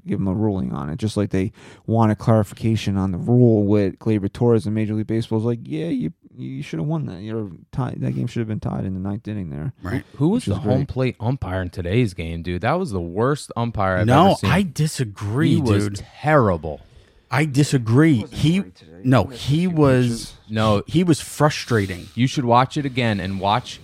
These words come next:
Speaker 3: He literally, he had different zones. If a lefty was up, he would call the high and outside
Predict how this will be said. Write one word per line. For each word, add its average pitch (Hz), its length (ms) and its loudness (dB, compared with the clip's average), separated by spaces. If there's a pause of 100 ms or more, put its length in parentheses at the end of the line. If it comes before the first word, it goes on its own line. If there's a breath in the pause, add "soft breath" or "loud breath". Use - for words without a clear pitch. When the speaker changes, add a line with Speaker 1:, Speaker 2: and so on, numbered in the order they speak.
(280 soft breath)
Speaker 3:
He 156 260 -2
literally, 139 560 2
he 131 220 -2
had 135 180 0
different 123 380 -4
zones. 104 340 0
If - 120 -10
a 101 40 -4
lefty 127 420 -2
was 123 220 -4
up, 92 320 -2 (300)
he 117 160 -2
would 110 180 -4
call 113 300 2
the 101 80 0
high 120 220 0
and 107 120 -4
outside 107 560 0